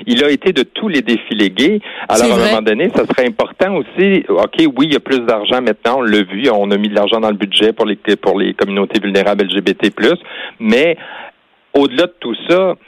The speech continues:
Speaker 1: il faut aussi nous protéger avec des lois
Speaker 2: T'as tout à fait
Speaker 1: claires,
Speaker 2: raison.
Speaker 1: nettes et précises.
Speaker 2: Ouais, c'est ça, c'est-à-dire que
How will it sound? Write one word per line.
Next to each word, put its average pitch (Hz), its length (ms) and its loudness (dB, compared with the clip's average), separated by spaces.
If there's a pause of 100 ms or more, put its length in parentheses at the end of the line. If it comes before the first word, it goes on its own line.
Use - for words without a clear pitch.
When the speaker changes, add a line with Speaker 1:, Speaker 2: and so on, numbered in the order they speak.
(260)
Speaker 1:
il 107 140 -10
faut 160 80 4
aussi - 360 -2
nous 147 240 2
protéger 131 600 0
avec 123 200 -2
des 113 120 2
lois 127 460 2
Speaker 2:
T'as 196 100 -2
tout - 160 -2
à 135 100 4
fait 156 120 2
Speaker 1:
claires, 190 60 -2
Speaker 2:
raison. 185 140 0 (100)
Speaker 1:
nettes 175 60 -10
et 139 40 -4
précises. 196 640 -2 (260)
Speaker 2:
Ouais, 202 260 2
c'est - 320 -2
ça, 320 120 2
c'est-à-dire 254 380 0
que 208 260 2